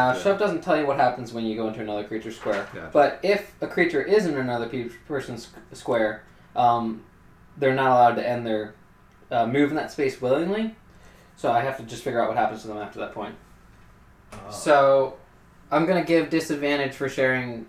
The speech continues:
Speaker 2: uh, s-, creature space with another creature on anything that you do.
Speaker 3: Okay, cool. So
Speaker 2: Or you
Speaker 3: I'm
Speaker 2: could just move out behind everyone, obviously.
Speaker 3: Yeah,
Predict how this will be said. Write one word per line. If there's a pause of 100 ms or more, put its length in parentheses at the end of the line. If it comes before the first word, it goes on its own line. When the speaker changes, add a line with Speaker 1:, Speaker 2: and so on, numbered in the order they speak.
Speaker 2:
uh,
s-,
creature
space
with
another
creature (500)
on
anything
that
you
do. (280)
Speaker 3:
Okay,
cool.
So
Speaker 2:
Or
you
Speaker 3:
I'm
Speaker 2:
could
just
move
out
behind
everyone, (200)
obviously. (240)
Speaker 3:
Yeah,